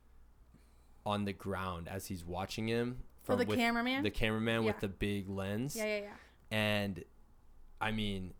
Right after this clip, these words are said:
Speaker 1: his reaction is all of our reaction. Like, his reaction is, I can't even, I can barely watch this. And
Speaker 2: He's like the audience.
Speaker 1: he is. He's exactly like the audience in that moment. And it's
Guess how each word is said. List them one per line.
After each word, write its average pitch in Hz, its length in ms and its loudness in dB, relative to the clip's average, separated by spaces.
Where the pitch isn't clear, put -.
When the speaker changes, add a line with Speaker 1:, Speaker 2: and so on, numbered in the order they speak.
Speaker 1:
his 143 280 4
reaction 131 480 8
is 101 140 0
all 117 200 10
of 107 80 4
our 131 160 10
reaction. 87 380 0
Like, 104 160 0
his 135 260 6
reaction 131 680 6
is, 104 420 0
I 101 60 -6
can't 123 200 0
even, 101 200 0
I 107 80 0
can 120 160 -2
barely 101 260 0
watch 90 300 -6
this. 123 280 0
And 113 200 4
Speaker 2:
He's 214 120 2
like 233 200 -2
the - 160 -8
audience. 240 520 -4
Speaker 1:
he 147 160 10
is. 147 260 12
He's 127 180 2
exactly 110 480 2
like 104 100 0
the - 80 -2
audience 95 420 -2
in 95 60 -6
that 82 160 -8
moment. 82 380 -10
And 95 160 -4
it's - 260 -8